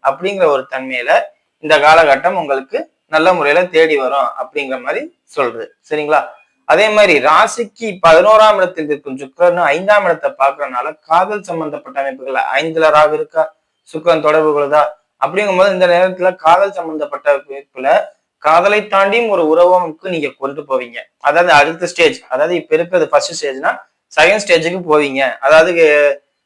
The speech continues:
அஹ், இப்ப பெங்களூர்ல இருக்கிறவங்களாக இருக்கும் பட்சத்தில் லிவிங் ரிலேஷன்ஷிப், பெங்களூர் மெட்ராஸ் சைடுல இருக்கிறவங்க இந்த மாதிரி இதுக்கு தூண்டப்படுவீங்கிறது தான் உண்மை. So ஆண்களாக இருந்தாலும் பெண்களாக இருந்தாலும் எதுவா இருந்தாலும் திருமணத்துக்கு பிறகுதானே ஒழிய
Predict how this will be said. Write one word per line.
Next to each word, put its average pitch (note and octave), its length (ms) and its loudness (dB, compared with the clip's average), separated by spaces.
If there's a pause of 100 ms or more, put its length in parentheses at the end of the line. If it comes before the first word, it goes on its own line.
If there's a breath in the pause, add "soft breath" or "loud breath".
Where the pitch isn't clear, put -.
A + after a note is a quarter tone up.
(120)
அஹ், C#3+ 480 0
இப்ப D#3 180 -6
பெங்களூர்ல D#3+ 560 2
இருக்கிறவங்களாக C#3+ 560 2
இருக்கும் C3 300 -6
பட்சத்தில் C#3 440 -6
லிவிங் C#3+ 300 -2
ரிலேஷன்ஷிப், B2+ 540 -8
பெங்களூர் C3+ 360 -2
மெட்ராஸ் C#3+ 360 -4
சைடுல B2+ 320 -10
இருக்கிறவங்க C3 420 -8 (440 soft breath)
இந்த G#3 300 0
மாதிரி G#3 380 4
இதுக்கு G3 300 -4 (180)
தூண்டப்படுவீங்கிறது D3+ 1120 0
தான் F3 200 0
உண்மை. C3 220 -8 (320)
So E3+ 100 -4
ஆண்களாக F3+ 500 4
இருந்தாலும் E3+ 380 0
பெண்களாக E3 480 4
இருந்தாலும் D#3 420 -2
எதுவா D#3 300 2
இருந்தாலும் F3+ 340 0 (280)
திருமணத்துக்கு G#3 580 -2
பிறகுதானே D#3+ 440 2
ஒழிய F#3 160 -2